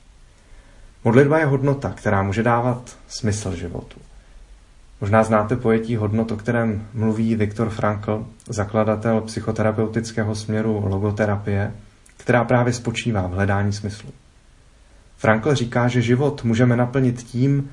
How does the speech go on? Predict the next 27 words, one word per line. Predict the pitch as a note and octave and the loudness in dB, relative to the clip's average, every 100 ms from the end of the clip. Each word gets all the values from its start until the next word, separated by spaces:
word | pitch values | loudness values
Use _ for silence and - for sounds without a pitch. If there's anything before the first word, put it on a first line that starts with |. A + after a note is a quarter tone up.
| - | -12
že | - | -2
něco | A#2+ B2 B2 | 2 2 2
děláme | A2 A2+ A#2 B2 A#2+ | 2 2 4 2 0
a | |
tvoříme, | A2 A#2+ A2+ A2 G2 - - - | 0 -2 0 0 -2 -4 -16 -8
ať | D3+ D3+ | -6 -2
už | C3 | 0
hmotného | A#2 B2 B2+ C3 A#2+ | 2 2 2 2 2
či | A#2+ B2+ | -2 0
nehmotného. | A#2 B2 B2 F#2+ F2+ - - - - - - - | 0 0 -2 -4 -6 -10 -20 -20 -20 -20 -20 -14
To | - | -10
jsou | - A2+ | -4 -4
tvůrčí | G#2+ A#2+ A#2 A2 | -2 -4 -2 -6
hodnoty. | F#2+ G2+ G2 - - - - - - - - - | -4 -6 -10 -14 -20 -20 -20 -20 -20 -20 -20 2
Nebo | A#2+ B2+ | 6 6
tím, | B2+ D#3+ | 6 2
že | C#3+ | 4
něco | D3 D3 D3+ | 4 2 0
pozitivního | C#3 B2+ C#3 C#3+ C3+ D3 D3 | 2 4 4 2 0 2 0
prožíváme, | C#3 C3 C3+ C3+ F#2+ F2+ E2+ - - | 2 2 2 0 0 -2 -6 -10 -2
krásu, | A#2 A2 G2+ - | 0 0 -2 -8
umění, | - G#2 G#2+ G2+ F#2 F#2 | -6 -2 0 0 -2 -6
vztahy. | - G#2+ F#2+ - - - - - | -4 -4 -4 -8 -16 -20 -20 -20
To | - | -4
jsou | - B2+ | 2 2
prožitkové | B2 B2 D3 - G2 F2+ | 4 0 0 -4 -4 -4
hodnoty. | F2 G2 F2+ - | -6 -8 -10 -12